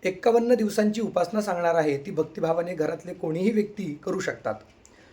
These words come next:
रोज सकाळी आंघोळ झाल्यावर हातामध्ये एक लवंग घ्यायची आहे आणि एक लाल फूल घ्यायचं आहे.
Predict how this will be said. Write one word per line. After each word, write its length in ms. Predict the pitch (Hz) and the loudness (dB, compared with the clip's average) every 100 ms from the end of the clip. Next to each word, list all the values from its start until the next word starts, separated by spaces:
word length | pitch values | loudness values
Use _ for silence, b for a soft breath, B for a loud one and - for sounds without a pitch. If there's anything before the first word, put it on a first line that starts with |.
| b b b b - | b b b b -2
रोज 200 | 180 220 | 4 4
सकाळी 240 | - - 220 | 4 4 4
आंघोळ 320 | 202 175 196 | 4 2 0
झाल्यावर 480 | 202 190 180 175 139 - | 2 2 2 2 -2 -4
हातामध्ये 480 | - 160 190 190 196 | -4 -2 -2 0 0
एक 140 | 196 | 0
लवंग 340 | 170 165 185 220 | 0 0 4 4
घ्यायची 300 | 214 165 120 | 4 2 -2
आहे 280 | 143 123 117 - _ _ _ _ _ | -2 -2 -8 -14 _ _ _ _ _
आणि 140 | - 190 | -2 -2
एक 120 | 208 | -2
लाल 220 | 165 175 | 0 0
फूल 260 | - 160 156 | -2 -6 -6
घ्यायचं 300 | 123 117 113 | -6 -6 -8
आहे. 200 | 107 | -8